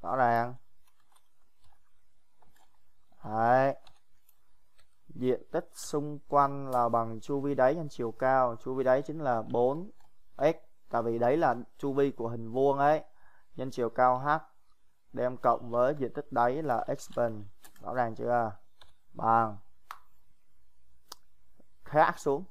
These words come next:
Đúng không? Bốn. Bốn x nhân cho ba mươi hai H á. Ba mươi hai chia X bình à. Ba mươi hai chia X bình.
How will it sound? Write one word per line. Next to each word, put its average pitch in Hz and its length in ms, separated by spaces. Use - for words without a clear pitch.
Đúng 131 140
không? 135 140
Bốn. 127 360
Bốn 123 240
x - 140
nhân 123 320
cho 123 520
ba 117 340
mươi 120 240
hai 117 420
H 120 80
á. 139 360
Ba 120 260
mươi 123 80
hai 123 120
chia 131 220
X 147 100
bình 117 200
à. 107 140
Ba 117 280
mươi 120 100
hai 120 180
chia 120 220
X 127 120
bình. 113 240